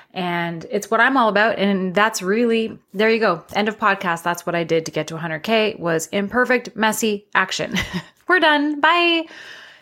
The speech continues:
No, but seriously, what I did to get to a hundred K in my coaching business was literally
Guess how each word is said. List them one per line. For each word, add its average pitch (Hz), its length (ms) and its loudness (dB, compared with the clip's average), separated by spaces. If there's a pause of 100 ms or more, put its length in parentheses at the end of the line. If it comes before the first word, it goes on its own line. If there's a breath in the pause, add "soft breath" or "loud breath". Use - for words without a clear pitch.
(120)
No, 190 200 2
but 185 180 0
seriously, 151 480 -2 (1600 loud breath)
what 208 400 0
I 220 160 2
did 185 380 2
to 196 80 -4
get 170 160 0
to 180 100 -4
a - 20 -4
hundred 180 300 -4
K 170 160 -2
in 170 80 0
my 160 100 -2
coaching 170 420 -4
business 226 600 0 (100)
was 185 400 0 (140)
literally 226 1120 0